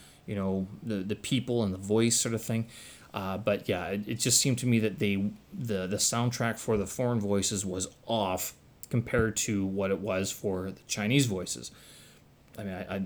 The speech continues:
I can't say anything bad about this because, again, Chinese movies are famous for this, and how often does this happen where, um,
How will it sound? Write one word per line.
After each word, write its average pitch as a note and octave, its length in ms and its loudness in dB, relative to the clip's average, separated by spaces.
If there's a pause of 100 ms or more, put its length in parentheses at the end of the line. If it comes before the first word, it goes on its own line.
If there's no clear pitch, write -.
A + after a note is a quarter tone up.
I G2 60 -4
can't G#2+ 320 -4
say G2+ 140 -2
anything G2+ 200 -4
bad D3+ 240 6
about A2 220 4
this A#2 120 0
because, - 520 0
again, A2 420 2 (340)
Chinese A#2+ 280 4
movies C3+ 260 6
are D3 60 8
famous G2+ 340 4
for G2+ 160 -2
this, C3+ 320 -2
and F#2+ 340 -2
how B2 320 0
often A2+ 300 2
does G2+ 160 2
this G#2+ 160 2
happen G2+ 420 0
where, F#2+ 300 0 (400)
um, F#2 580 -4